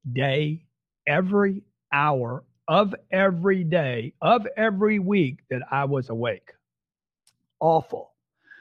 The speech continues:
I'll tell you what was worse than the drugs, okay? I hated myself every second of every minute of every day. Every day just got worse.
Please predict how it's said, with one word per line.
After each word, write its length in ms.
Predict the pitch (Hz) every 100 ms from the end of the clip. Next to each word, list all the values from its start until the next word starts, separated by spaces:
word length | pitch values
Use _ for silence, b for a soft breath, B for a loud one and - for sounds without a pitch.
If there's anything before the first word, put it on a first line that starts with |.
| b b
I'll 80 | 170
tell 140 | 226 214
you 40 |
what 160 | 196 170
was 140 | 131
worse 240 | 185 196
than 100 | 175
the 80 | 147
drugs, 460 | 120 180 - - -
okay? 200 | 135 139
I 100 | 127
hated 420 | 123 - 160 147
myself 440 | 123 110 - 110 - -
every 520 | 135 135 139 143 151 - _ _
second 560 | - - 147 120 - 135 _ -
of 160 | 117 _
every 400 | 135 131 135 143 - _
minute 420 | 123 123 113 - _
of 160 | 113 - -
every 240 | 110 110
day. 220 | 104 95 80 _ _ _ _ _ _ _ _ _ _ 151
Every 200 | 127 123
day 140 | 117
just 180 | 117 -
got 200 | 110 101
worse. 380 | 95 - -